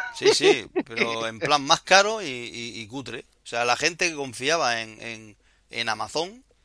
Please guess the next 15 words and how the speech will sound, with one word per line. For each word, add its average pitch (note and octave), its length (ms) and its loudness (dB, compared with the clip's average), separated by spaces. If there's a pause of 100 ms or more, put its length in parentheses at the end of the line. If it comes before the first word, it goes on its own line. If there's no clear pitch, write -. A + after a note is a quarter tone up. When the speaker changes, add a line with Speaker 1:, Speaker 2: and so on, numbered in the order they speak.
(480)
Speaker 2:
pues G#2 160 -8
Speaker 1:
Ujú. - 40 -8
Speaker 2:
claro, A2 300 -2
pues, G2+ 220 -10
mm, G2+ 1300 -20
no B2+ 120 -6
confiéis B2 420 -6
tanto, D3+ 360 -6
porque G#2 280 -10
ahí A2 180 -4
se B2 100 -6
mete C3 200 -4
a - 20 2
vender C3 300 -6
cualquiera. - 440 -4